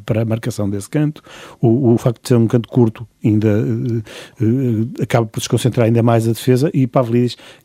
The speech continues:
cabeceia sem saltar, sem saltar, portanto é um erro flagrante também da defesa, da defesa do Arouca. Logo aí,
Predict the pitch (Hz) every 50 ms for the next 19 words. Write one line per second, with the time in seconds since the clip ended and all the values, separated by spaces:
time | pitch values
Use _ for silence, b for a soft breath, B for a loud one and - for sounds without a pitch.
0 | B _ _ - 143 - - - 135 123 120 110 - - 131 113 - 131 127 -
1 | - 107 101 - _ _ _ _ _ _ - - - 117 - - 113 101 - 98
2 | 90 - - - 95 - - 104 98 101 104 104 101 98 98 113 - - - -
3 | - 107 101 101 104 104 104 101 - - 101 101 104 98 - 104 95 - - 120
4 | 110 101 104 104 101 B B B B B _ 110 113 104 - - 117 101 107 101
5 | 101 101 92 87 80 78 76 - 110 95 B B B B B B B _ _ 123
6 | 120 143 147 139 131 139 143 143 143 143 127 101 85